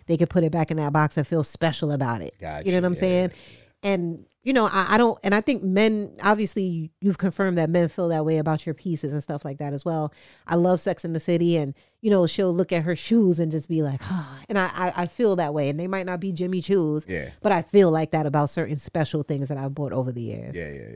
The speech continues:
Speaker 2: yeah.
Speaker 1: You know?
Speaker 2: Yeah, like, I, I definitely try to take good care of my sneakers. I, I, I re-,
Speaker 1: Yeah.
Speaker 2: I put them back in the box.
Speaker 1: Yeah.
Speaker 2: When I'm done wearing 'em.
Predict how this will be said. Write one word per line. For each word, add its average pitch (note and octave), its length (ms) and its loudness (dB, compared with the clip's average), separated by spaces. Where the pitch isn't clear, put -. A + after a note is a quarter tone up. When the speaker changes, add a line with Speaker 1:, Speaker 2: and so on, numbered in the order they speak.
Speaker 2:
yeah. - 120 -20
Speaker 1:
You D#3+ 140 0
know? C#3+ 220 -2
Speaker 2:
Yeah, C3 180 2
like, G#2+ 300 0
I, B2 260 -4
I A2+ 280 -2
definitely G2 340 -4
try F2 140 -6
to E2 80 -8
take E2+ 240 -10
good C#2+ 180 -12
care - 140 -14
of A1+ 80 -14
my A1 80 -16
sneakers. D#2 540 -10
I, C#2+ 140 -8
I, - 140 -14
I - 20 -14
re-, E2 120 -8
Speaker 1:
Yeah. C3 200 -4
Speaker 2:
I - 80 -12
put E2+ 240 -14
them D#2+ 140 -10
back D2+ 220 -8
in C#2+ 60 -14
the A#1 80 -16
box. - 800 -8
Speaker 1:
Yeah. D#3+ 340 -2
Speaker 2:
When B1+ 180 -20
I'm B1+ 120 -16
done C#2 220 -16
wearing C#2+ 280 -14
'em. D2 140 -16